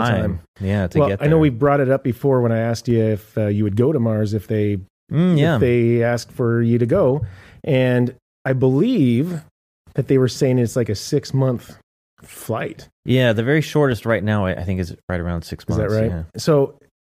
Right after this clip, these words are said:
Speaker 2: okay, so, so my question was, on these, you know, unmanned,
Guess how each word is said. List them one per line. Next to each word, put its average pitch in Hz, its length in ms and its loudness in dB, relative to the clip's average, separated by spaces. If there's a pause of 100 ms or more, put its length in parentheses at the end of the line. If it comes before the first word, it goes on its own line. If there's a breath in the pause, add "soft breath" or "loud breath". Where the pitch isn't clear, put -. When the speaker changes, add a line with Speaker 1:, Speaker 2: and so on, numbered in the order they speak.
Speaker 2:
okay, 156 240 -4
so, 143 300 -2
so 135 220 2
my 127 120 2
question 151 440 -2
was, 117 320 2 (300 soft breath)
on 127 180 -2
these, 131 600 0
you 147 120 -2
know, 107 200 0 (100)
unmanned, 117 800 0